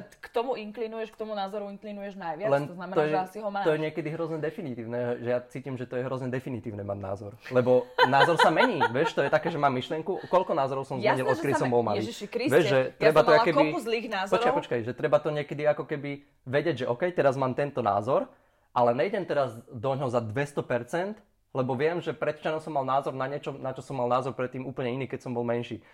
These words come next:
Speaker 2: A
Speaker 1: Ty vlastne
Speaker 2: uvedomil
Speaker 1: neveríš
Speaker 2: som si
Speaker 1: sám
Speaker 2: to.
Speaker 1: sebe.
Speaker 2: Nie je to, že neveríš sám sebe, iba sa poznáš, alebo poznáš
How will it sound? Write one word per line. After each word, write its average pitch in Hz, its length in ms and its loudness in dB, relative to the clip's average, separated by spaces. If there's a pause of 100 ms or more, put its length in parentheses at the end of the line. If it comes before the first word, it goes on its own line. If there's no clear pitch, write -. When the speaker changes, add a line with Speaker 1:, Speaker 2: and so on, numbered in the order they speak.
(140)
Speaker 2:
A 110 180 0
Speaker 1:
Ty - 140 -6
vlastne 139 160 -4
Speaker 2:
uvedomil 123 260 2
Speaker 1:
neveríš 113 140 0
Speaker 2:
som 117 80 -4
si 110 80 -12
Speaker 1:
sám 226 100 -6
Speaker 2:
to. 110 80 -8
Speaker 1:
sebe. 175 240 -8 (200)
Speaker 2:
Nie 190 120 2
je 320 80 0
to, 226 80 0
že 151 80 -2
neveríš 131 320 0
sám 131 140 -6
sebe, 123 240 -4 (100)
iba 123 220 0 (260)
sa - 140 -4
poznáš, 151 460 -4
alebo 120 260 2
poznáš 139 640 -2